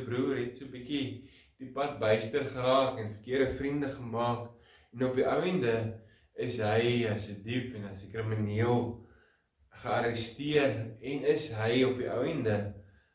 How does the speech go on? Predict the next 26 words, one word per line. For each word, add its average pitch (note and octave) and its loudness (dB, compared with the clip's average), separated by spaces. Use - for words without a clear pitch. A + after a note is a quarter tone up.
gebring B2+ 4
voor B2 2
die A#2 2
regterstoel. G2+ -2
Hierdie A2 0
broer B2+ 4
het A#2 -10
voor, D3+ 2
die A#2+ -10
jongste B2 2
broer, A2 0
het A#2+ -12
voor D#3 -2
sy C#3+ -2
oudste - 2
broer, A2+ 0
wat G#2+ -2
hoofregter A2+ 2
was, F#2+ -6
verskyn. A2 -2
En C3+ -10
almal F#3+ 0
het D#3 2
die C#3 -4
verwagting B2+ -2
gehad G2 -4